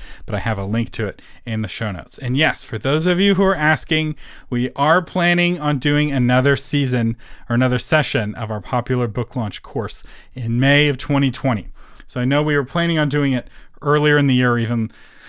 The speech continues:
late last year, and it didn't work out, and I apologize. I've already been threatened by at least one listener <laughs> of dire consequences if I don't bring it back. So I hear you.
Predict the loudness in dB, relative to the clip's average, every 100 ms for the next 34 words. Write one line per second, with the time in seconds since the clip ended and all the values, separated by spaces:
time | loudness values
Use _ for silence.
0 | -20 -20 _ 0 0 2 0 0 -2 -2
1 | -2 -2 0 2 2 2 2 0 0 -2
2 | -4 2 4 6 4 4 4 2 2 2
3 | 2 0 -2 -4 0 2 4 2 2 0
4 | 0 -2 -2 0 2 2 2 2 2 2
5 | 2 0 -2 0 -8 -6 -2 2 2 0
6 | 0 0 0 -2 -2 -2 -4 -4 -4 -2
7 | -2 0 0 0 0 2 2 0 -8 -20
8 | -6 -2 0 2 4 4 4 0